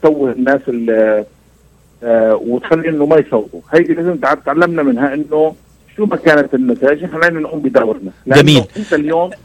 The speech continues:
Speaker 2: أي، أي، يعني
Speaker 1: عندك
Speaker 2: هاخذ
Speaker 1: التمييز
Speaker 2: الإجابة،
Speaker 1: مثلًا،
Speaker 2: أكتفي بهذا
Speaker 1: عندك
Speaker 2: القدر من
Speaker 1: التمييز
Speaker 2: الإجابة
Speaker 1: على حالكم.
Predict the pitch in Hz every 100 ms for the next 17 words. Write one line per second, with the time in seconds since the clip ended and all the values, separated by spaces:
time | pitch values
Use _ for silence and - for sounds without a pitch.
0 | _ - 175 170 180 180 147 165 160 180
1 | 202 165 147 147 175 151 123 190 196 160
2 | 160 160 156 180 156 147 147 143 131 170
3 | 160 151 147 143 -